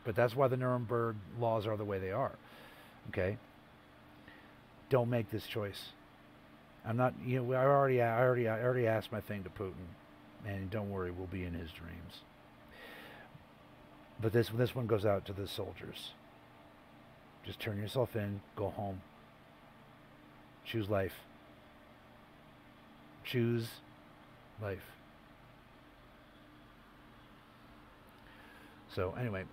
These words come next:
Drax says the supplies are starting to become hard to find and it might continue in the coming months. Poe says, "Look up the reading of text between a Russian soldier and his mother explains how hard it is to learn." Yeah, exactly. Exactly.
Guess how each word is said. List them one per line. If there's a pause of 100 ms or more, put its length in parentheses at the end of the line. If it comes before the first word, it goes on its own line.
(100)
Drax
says
the
supplies
are
starting
to
become
hard
to
find
and
it
might
continue
in
the
coming
months. (180)
Poe
says, (100)
"Look
up (220)
the
reading
of
text
between
a
Russian
soldier
and
his
mother
explains
how
hard
it
is
to (100)
learn." (420)
Yeah, (180)
exactly. (1400)
Exactly.